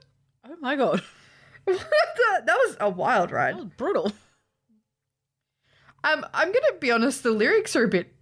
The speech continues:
Speaker 2: um, disturbing. <laughs>
Speaker 1: Right? Like, it's not until, 'cause you don't hear them at first.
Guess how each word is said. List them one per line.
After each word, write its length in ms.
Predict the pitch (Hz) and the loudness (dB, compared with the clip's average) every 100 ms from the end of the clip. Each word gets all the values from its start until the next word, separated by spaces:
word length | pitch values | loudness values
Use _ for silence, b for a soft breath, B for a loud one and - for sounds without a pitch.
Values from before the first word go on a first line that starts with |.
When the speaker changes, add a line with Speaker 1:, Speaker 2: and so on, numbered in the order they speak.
| - | -8
Speaker 2:
um, 300 | 196 175 - - | -4 -4 -6 -10
disturbing. 440 | 196 156 180 311 | -2 0 2 2
<laughs> 500 | 640 - _ _ 202 | -2 -4 _ _ -8
Speaker 1:
Right? 560 | 202 196 214 330 440 262 | -2 0 0 0 -2 -2
Like, 220 | 180 262 233 | -2 -2 -2
it's 160 | 262 | -2
not 120 | 277 | 0
until, 200 | 330 330 311 B B | 0 -4 -12 B B
'cause 120 | 240 | -2
you 60 | |
don't 180 | 247 302 | 0 -2
hear 320 | - - 254 | -4 0 2
them 140 | 294 240 | 2 0
at 100 | 170 | -4
first. 540 | - 151 117 - - | -4 -4 -6 -12 -18